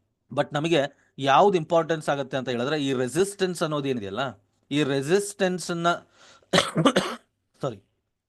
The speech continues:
ಈ ರೆಸಿಸ್ಟೆನ್ಸ್ ಎಂಗಲ್ಫಿಂಗ್ ಕ್ಯಾಂಡಲ್ ನಮಗೆ ತುಂಬಾನೇ ಒಂದು ಇಂಪಾರ್ಟೆಂಟ್ ಆದಂತಹ ಕ್ಯಾಂಡಲ್ ಸ್ಟಿಕ್ ಆಗತ್ತೆ. ಯಾಕೆ ಅಂತ ಹೇಳಿದ್ರೆ ನೋಡಿ, ಈ ಎಂಗಲ್ಫಿಂಗ್ ಕ್ಯಾಂಡಲ್ ಅಂತಕ್ಕಂಥದ್ದು ಏನಿದೆ, ಇದು ಒಂದು ರಿವರ್ಸಲ್ ಪ್ಯಾಟರ್ನ್. ಇದು ಏನಿದು?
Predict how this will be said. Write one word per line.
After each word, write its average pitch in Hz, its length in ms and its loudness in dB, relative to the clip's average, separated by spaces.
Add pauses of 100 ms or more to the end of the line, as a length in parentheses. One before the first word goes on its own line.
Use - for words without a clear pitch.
(380)
ಈ 180 140 8
ರೆಸಿಸ್ಟೆನ್ಸ್ 170 640 2
ಎಂಗಲ್ಫಿಂಗ್ 156 500 -2
ಕ್ಯಾಂಡಲ್ 143 500 0
ನಮಗೆ 135 360 -2
ತುಂಬಾನೇ 151 520 -2
ಒಂದು 131 320 -6
ಇಂಪಾರ್ಟೆಂಟ್ 131 960 -4 (140)
ಆದಂತಹ 123 800 -2 (420)
ಕ್ಯಾಂಡಲ್ 131 360 -2
ಸ್ಟಿಕ್ - 300 -10
ಆಗತ್ತೆ. 101 720 -8 (880)
ಯಾಕೆ 180 680 2
ಅಂತ 131 160 -6
ಹೇಳಿದ್ರೆ 131 340 -4
ನೋಡಿ, 131 160 -4
ಈ 143 320 -8 (140)
ಎಂಗಲ್ಫಿಂಗ್ 202 540 -2
ಕ್ಯಾಂಡಲ್ 151 360 2
ಅಂತಕ್ಕಂಥದ್ದು 127 600 -4
ಏನಿದೆ, 110 300 -6
ಇದು 139 200 -2
ಒಂದು 123 400 -4
ರಿವರ್ಸಲ್ 147 640 -2
ಪ್ಯಾಟರ್ನ್. 104 420 -6
ಇದು 87 100 -20
ಏನಿದು? 147 640 -2